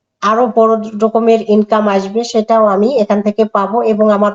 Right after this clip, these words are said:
পরিবারের জন্য রেখে যেতে পারবো ইনশাল্লাহ। এখন সুস্বাস্থ্য পেয়েছি বলতে কি, দেখেন,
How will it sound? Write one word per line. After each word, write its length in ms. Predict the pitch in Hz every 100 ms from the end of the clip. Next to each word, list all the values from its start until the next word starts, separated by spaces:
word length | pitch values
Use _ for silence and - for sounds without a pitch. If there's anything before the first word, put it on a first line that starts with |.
| -
পরিবারের 440 | 240 226 240 233
জন্য 200 | 226 226
রেখে 240 | 208 202 202
যেতে 240 | 196 196
পারবো 380 | 190 185 190 190
ইনশাল্লাহ। 600 | 190 208 208 196 180 180 - _ _ _ -
এখন 240 | 202 226
সুস্বাস্থ্য 640 | 220 277 269 302 302 302
পেয়েছি 360 | 302 285 277 277
বলতে 300 | 262 247 247
কি, 220 | 262 262
দেখেন, 320 | 226 226 262